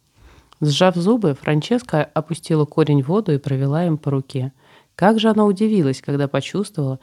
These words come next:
что после себя тот действительно оставлял вязкую мыльную пленку, смыв которую, пришло ощущение чистоты. Намыливаясь растением, как куском мыла, девушка быстро помылась,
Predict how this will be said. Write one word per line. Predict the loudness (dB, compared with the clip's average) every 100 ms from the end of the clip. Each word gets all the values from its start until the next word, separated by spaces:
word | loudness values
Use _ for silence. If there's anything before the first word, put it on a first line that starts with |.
| -16 _
что | -8 -4
после | -2 -4 -4
себя | -4 0 2 0
тот | -2 -6 -4
действительно | -4 -4 -4 -4 -4 -2
оставлял | -2 -2 -4 0 0 -2
вязкую | -2 -2 -2 -4 -2 2
мыльную | 2 2 0 0
пленку, | -2 -2 -2 -4 -10 -18 _ _
смыв | -4 0 0
которую, | 0 -2 -2 0 0
пришло | -2 -8 -4 -4
ощущение | -4 -8 -4 -2 0 -2
чистоты. | -4 -6 -2 -2 -4 -8 -8 _ _ -20 _ 0
Намыливаясь | 2 4 4 4 4 2 0
растением, | -4 -2 0 2 0
как | -2 -8
куском | -12 -4 0
мыла, | 2 2 2 0 -4 -12 -2
девушка | 0 0 -2 -4
быстро | -4 -4 -4
помылась, | 0 2 2 0 -2